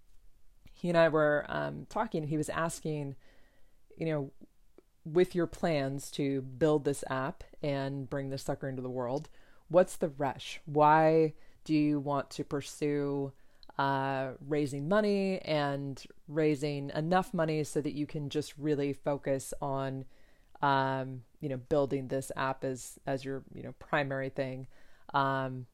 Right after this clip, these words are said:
versus keeping it, uh, sort of the side thing?" I, I hesitate to use the word side hustle because it's not my favorite term, but, you know, like, I, my day job currently is,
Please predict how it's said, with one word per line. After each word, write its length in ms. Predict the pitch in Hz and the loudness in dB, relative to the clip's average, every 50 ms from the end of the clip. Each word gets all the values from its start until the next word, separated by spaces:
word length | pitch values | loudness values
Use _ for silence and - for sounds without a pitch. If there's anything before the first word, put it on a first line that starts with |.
| - - | -18 -8
versus 720 | 131 156 143 135 - - 139 135 135 135 123 123 - - | -4 -4 -4 -4 -2 -2 -2 -2 -2 -2 -4 -8 -14 -14
keeping 380 | - - 160 139 - 143 139 139 | -4 -2 -2 -2 -2 -2 -4 -2
it, 400 | 139 131 113 - - - - - - - _ _ - | -2 -4 -4 -6 -14 -20 -20 -20 -20 -20 _ _ -2
uh, 320 | 147 139 135 131 131 131 | 0 0 0 0 -4 -4
sort 200 | 131 - 151 127 | -6 -6 -6 -8
of 60 | 117 - | -6 -6
the 80 | 143 131 | -8 -8
side 640 | - - - 143 135 135 131 135 135 - 139 - - - - - - - - - | -6 -2 0 2 2 2 2 0 0 -2 -6 -10 -14 -18 -20 -20 -20 -20 -10 0
thing?" 320 | - 139 95 - - - - - - - - - - - - - - | 0 0 0 0 -8 -12 -16 -18 -20 -20 -20 -20 -20 -20 -16 -8 -4
I, 200 | 170 170 165 - - | -2 0 0 0 0
I 220 | 165 160 165 165 - - | 2 2 2 0 0 -6
hesitate 600 | - - - - - - - - - 165 156 - | -10 -14 -14 -14 -14 -14 -10 -2 -2 -2 -2 -2
to 100 | - 156 | -4 -4
use 120 | 143 135 | -4 -4
the 60 | 143 | -4
word 180 | 139 135 127 - | -6 -6 -6 -6
side 220 | - 156 131 131 139 | -6 -6 -4 -4 -2
hustle 340 | 147 143 - - 175 165 | -4 -4 -2 -2 -2 -2
because 300 | 156 156 135 - 139 123 - | -2 -4 -6 -6 -8 -8 -8
it's 140 | - - 147 | -12 -10 -8
not 140 | 139 139 | -8 -6
my 80 | 139 139 | -6 -4
favorite 280 | - 143 139 135 127 - | -2 -2 -4 -4 -4 -6
term, 260 | - 143 147 156 151 | -6 -6 -6 -4 -4
but, 180 | 147 131 - - - - - - - - - | -4 -4 -4 -8 -16 -20 -20 -20 -16 -4 2
you 100 | 262 277 | 6 6
know, 180 | 208 170 185 - - - - - - - | 6 6 6 0 -8 -16 -16 -10 2 6
like, 240 | 175 180 - - - - - - | 6 6 6 2 -12 -16 -2 8
I, 460 | - 180 196 202 214 214 202 180 170 - - - - - | 12 12 12 12 12 12 10 6 2 -10 -14 -16 -12 -6
my 220 | - 175 180 190 180 | 2 6 6 6 8
day 180 | 180 175 185 | 8 6 6
job 240 | 175 175 151 143 - | 6 6 6 4 4
currently 560 | - - 156 143 131 - 143 139 135 139 123 - - | 2 -4 -2 -2 -2 -4 -4 -4 -4 -4 -6 -6 -2
is, 460 | 143 143 143 143 139 131 - - - | 0 0 0 0 -2 -4 -6 -10 -10